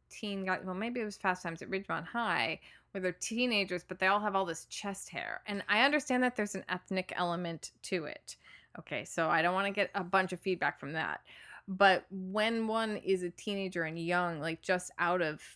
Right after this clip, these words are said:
puberty, before guys have really started to grow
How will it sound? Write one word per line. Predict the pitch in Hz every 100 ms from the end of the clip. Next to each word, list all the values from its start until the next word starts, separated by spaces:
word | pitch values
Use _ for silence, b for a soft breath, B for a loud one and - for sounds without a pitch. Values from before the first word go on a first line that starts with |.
| -
puberty, | - 165 151 147 127 101 110
before | 170 165 - - 175 170 175 165
guys | 160 160 170 190
have | 165
really | 170 180 165 165
started | - 156 160 160 156
to | - 160
grow | 175 - 170 165 165